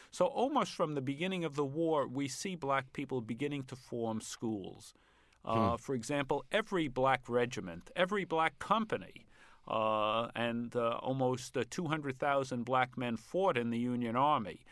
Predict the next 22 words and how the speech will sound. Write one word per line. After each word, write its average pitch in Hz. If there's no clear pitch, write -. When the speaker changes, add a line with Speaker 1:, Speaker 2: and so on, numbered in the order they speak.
Speaker 1:
uh, 110
has 147
some 139
kind 131
of 120
school, 139
debating 131
society, 123
literary 131
society. 120
Speaker 2:
Mm-hmm. 113
Speaker 1:
Uh, 127
sometimes 147
they 131
will 123
pool 147
their 131
money, 135
they 127
will 117
hire 135
somebody. 139